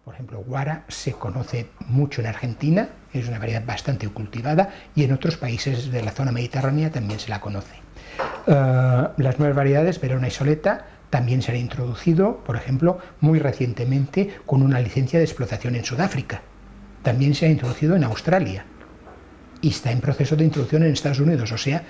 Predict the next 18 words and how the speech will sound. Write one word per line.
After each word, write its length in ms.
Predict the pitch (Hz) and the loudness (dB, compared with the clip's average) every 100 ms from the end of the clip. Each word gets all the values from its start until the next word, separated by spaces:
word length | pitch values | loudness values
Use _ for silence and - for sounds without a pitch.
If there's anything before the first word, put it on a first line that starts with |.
| - - | -18 -8
que 100 | - | -4
son 180 | 147 123 | -2 0
variedades 440 | 151 151 156 160 - - - | 4 4 4 2 -6 -12 0
que 160 | 190 | 0
tienen 460 | 185 - 147 156 160 | 0 0 4 4 2
proyección 540 | 160 120 110 - 135 | 0 0 -2 -2 2
internacional. 680 | 151 131 127 104 - 95 - - - _ _ _ - - - - - - - 143 | 2 0 -4 -6 -6 -8 -10 -16 -20 _ _ _ -20 -20 -20 -20 -20 -20 -20 -18
En 60 | |
fin, 200 | 208 151 - - | -14 -14 -14 -10
yo 260 | - 143 202 | 0 2 4
creo 180 | 196 202 | 2 2
que 120 | 202 | 2
todavía 320 | 175 151 165 | 4 6 4
es 100 | - | 4
prematuro 600 | - 156 131 - 160 180 | 2 4 4 4 4 4
sacar 380 | 170 135 143 151 | 2 0 0 0
conclusiones 680 | - 143 - 117 - 147 151 | 2 2 2 -2 2 4 4
definitivas. 840 | 135 110 104 - 175 98 - - | 2 -2 -4 0 0 0 -6 -10